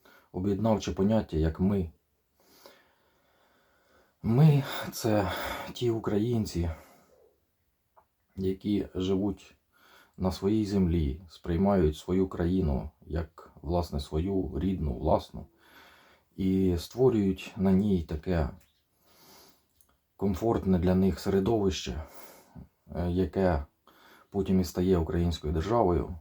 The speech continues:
в якому б кожен з українців міг би дбати про інших і, м,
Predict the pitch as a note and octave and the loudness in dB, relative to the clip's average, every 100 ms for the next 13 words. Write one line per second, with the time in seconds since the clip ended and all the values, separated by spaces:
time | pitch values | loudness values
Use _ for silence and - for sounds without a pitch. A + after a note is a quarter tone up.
0 | - D#2+ F2 E2+ A2+ A2 F2 - A#2+ A2+ | -12 -4 -2 -2 -4 -2 -4 -6 -4 -2
1 | G2 E2 C#2 - _ _ _ _ _ _ | 0 0 -2 -8 _ _ _ _ _ _
2 | _ - F#2 G2 A2+ C3 F#2+ F#2+ E2+ - | _ -8 0 2 4 2 0 -2 -2 -4
3 | - - - G#2+ G#2+ F#2 F#2+ F2+ F#2 F#2 | -16 -12 -6 -2 -2 0 -2 -2 -2 0
4 | G#2 G2+ - G2 G#2 A2 F#2 E2+ - D#2 | -2 -2 -2 0 2 -2 -2 -4 -6 -6
5 | F2 F#2 E2+ D2 - _ - - - - | -2 -2 -2 -6 -12 _ -20 -20 -20 -20
6 | - _ - - _ _ - - - - | -20 _ -20 -20 _ _ -20 -20 -10 -4
7 | F#2+ G#2 G2+ G2 - | -2 -2 -2 -2 -4